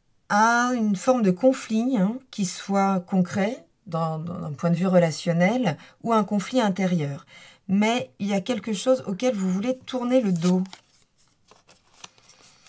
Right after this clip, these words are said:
Alors l'événement avec l'ours, c'est plutôt sympathique, hein. Euh, vous pourriez, euh, donc soit rencontrer, être en contact avec cette personne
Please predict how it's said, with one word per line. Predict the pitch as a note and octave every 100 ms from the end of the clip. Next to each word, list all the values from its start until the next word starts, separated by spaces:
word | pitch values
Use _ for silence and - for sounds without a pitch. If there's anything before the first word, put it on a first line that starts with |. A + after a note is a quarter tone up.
| - _ _ _ _ _ _ _ _ _ _ _ _ _ _ _ _ _ _ _ -
Alors | F3 D#3
l'événement | E3+ G3 G3+ A#3 C#4+
avec | A#3 F#3+ F3+
l'ours, | C4+ C4+
c'est | G3+
plutôt | G3 G3
sympathique, | F3+ F3+ E3+ E3 D4+ -
hein. | F#3+ G#3 A3+ -
Euh, | E3
vous | D#3 E3
pourriez, | F3 E3+ E3 F3+ A3 A3
euh, | F3 D#3 D3 C3+ A2+ - - _ _ _ _ _
donc | E3 D3+ D3
soit | - - - A#3 A#3 A3+ G3 - - - _ _ -
rencontrer, | D#3 G#3+ A3+ A3 -
être | - C4+ C#4
en |
contact | A3 A3 G#3+ G#3 F#3 -
avec | F3 E3+
cette | - E3+ -
personne | G3 F#3 - G#3 F#3 D3+ C3+